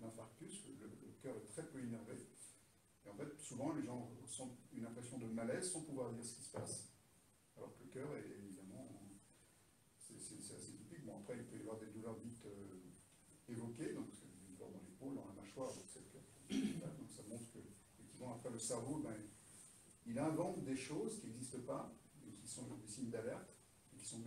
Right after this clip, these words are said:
décorrélés entre l'organe qui est malade et ce qu'on perçoit. Donc, la... et en même temps, cette perception, euh, qu'on appelle l'interoception, la perception du, du corps,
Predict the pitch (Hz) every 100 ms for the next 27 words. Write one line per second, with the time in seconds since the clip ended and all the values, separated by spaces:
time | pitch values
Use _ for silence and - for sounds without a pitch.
0 | 113 170 151 127 123 190 151 - 120 117
1 | 117 123 139 139 120 113 117 147 185 -
2 | - 139 - 135 - - 113 107 - -
3 | - - - - - - - - 107 107
4 | 110 - - 85 - - - - - -
5 | 135 131 127 123 - - 135 127 127 131
6 | - 131 127 117 107 104 104 101 95 110
7 | 110 - 98 98 - 107 127 113 117 -
8 | - 135 - - - - - - - -
9 | - - 110 - - - - - - 95
10 | - - - 185